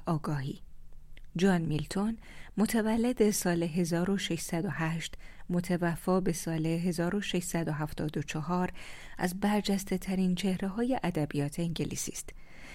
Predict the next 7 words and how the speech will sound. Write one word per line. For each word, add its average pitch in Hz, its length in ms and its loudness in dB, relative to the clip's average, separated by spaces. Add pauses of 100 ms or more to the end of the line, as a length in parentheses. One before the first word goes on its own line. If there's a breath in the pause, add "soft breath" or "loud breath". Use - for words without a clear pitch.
شاعری 190 680 4
اندیشمند 185 840 4 (300 loud breath)
که 214 120 4
در 208 180 8
روزگاری 202 640 6
پر 185 320 2
آشوب، 170 560 4